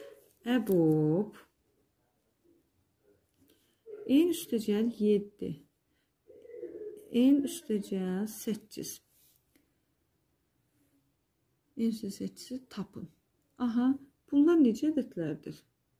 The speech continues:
N üstə gəl yeddi, n üstə gəl səkkiz. Bunlar ardıcıl ədədlərdir, düzdür? Ardıcıl ədədlərin əbubu nəyə bərabərdir?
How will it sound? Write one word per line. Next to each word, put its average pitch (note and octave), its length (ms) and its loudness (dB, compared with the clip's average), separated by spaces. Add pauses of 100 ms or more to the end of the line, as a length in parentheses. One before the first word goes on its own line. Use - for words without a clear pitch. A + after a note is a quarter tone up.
(520)
N G#3+ 200 2
üstə G3 240 -10
gəl E3 240 -4
yeddi, E3+ 540 -2 (260)
n G#3 200 -4
üstə F#3 240 -12
gəl F3 280 -6
səkkiz. - 540 -16 (400)
Bunlar B3 380 0
ardıcıl B3 520 -2
ədədlərdir, D#3 640 -8
düzdür? F3 460 -6 (340)
Ardıcıl A#3 560 -4
ədədlərin F3 720 -6
əbubu A#3 380 -2
nəyə F3+ 300 2
bərabərdir? G3+ 680 -6